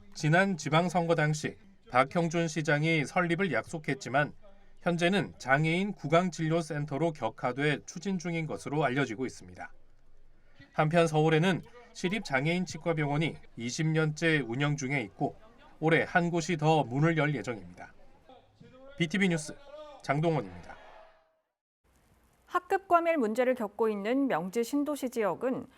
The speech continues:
Speaker 2: 외부 시설까지 끌어들여도 돌봄 수요를 감당해내지 못하는 실정이었는데요.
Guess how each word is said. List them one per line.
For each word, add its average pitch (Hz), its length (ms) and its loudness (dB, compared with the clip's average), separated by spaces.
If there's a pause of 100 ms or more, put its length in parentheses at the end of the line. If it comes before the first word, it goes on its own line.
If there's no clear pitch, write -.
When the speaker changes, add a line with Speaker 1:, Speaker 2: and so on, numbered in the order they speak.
(160)
Speaker 2:
외부 233 300 4
시설까지 311 560 2
끌어들여도 262 840 0
돌봄 240 400 0
수요를 269 400 2
감당해내지 208 640 -4
못하는 190 480 -4
실정이었는데요. 180 960 -10